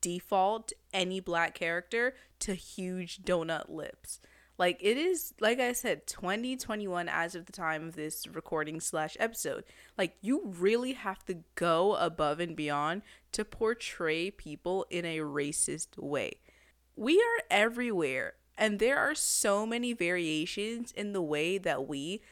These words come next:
and by we, I mean black people and P O C as a whole, in the way that we look, right? Like, how can you specifically go out of your way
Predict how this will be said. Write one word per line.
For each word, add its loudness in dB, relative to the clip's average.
and -6
by 0
we, -4
I -2
mean -2
black -2
people -6
and -4
P -6
O -2
C -4
as -2
a -6
whole, -2
in 2
the 4
way 2
that 2
we 0
look, 2
right? 2
Like, 2
how 4
can 0
you 2
specifically -2
go -2
out 4
of 0
your 0
way 0